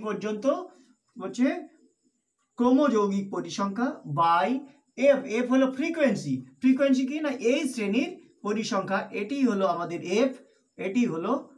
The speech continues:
twenty-two into h। h হলো কি? না, এই শ্রেণীটির মধ্যমা শ্রেণীর শ্রেণী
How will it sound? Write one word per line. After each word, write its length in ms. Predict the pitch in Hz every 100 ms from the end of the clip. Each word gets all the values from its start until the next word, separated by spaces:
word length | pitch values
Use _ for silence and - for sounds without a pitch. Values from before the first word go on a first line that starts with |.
| _
twenty-two 640 | 175 175 180 233 - 277 349 381 - _ _ 220
into 280 | 277 254 196 208 214 - 226 262 -
h। 100 | - - - _ 185 277 302
h 20 | 202
হলো 140 | 170 190
কি? 100 | 220 349 381 - -
না, 60 | 196
এই 60 | 190 147
শ্রেণীটির 500 | 160 190 196 320 381 - - _ 156
মধ্যমা 340 | 214 214 277 -
শ্রেণীর 320 | 175 170 294 392 - _ -
শ্রেণী 280 | - 269 269